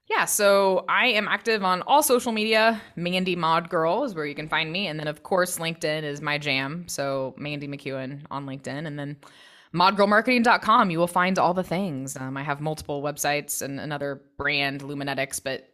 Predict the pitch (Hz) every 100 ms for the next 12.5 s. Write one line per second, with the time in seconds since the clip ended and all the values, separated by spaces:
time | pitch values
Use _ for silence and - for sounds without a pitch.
0 | _ 175 185 180 160 156 156 143 110 -
1 | 139 139 127 127 - - 135 131 135 131
2 | 139 - 113 113 107 131 135 143 113 127
3 | 117 80 78 - - - _ _ _ _
4 | _ _ 220 302 - - - - _ -
5 | 262 226 220 214 208 226 175 160 160 -
6 | 156 151 123 107 - - 143 143 139 156
7 | 165 165 160 147 147 139 131 131 - 139
8 | 143 208 226 220 202 202 196 185 180 180
9 | - - _ - _ _ _ _ 285 247
10 | 302 277 220 226 226 - - 202 175 170
11 | 208 196 196 175 175 170 170 175 165 170
12 | 165 160 151 185 -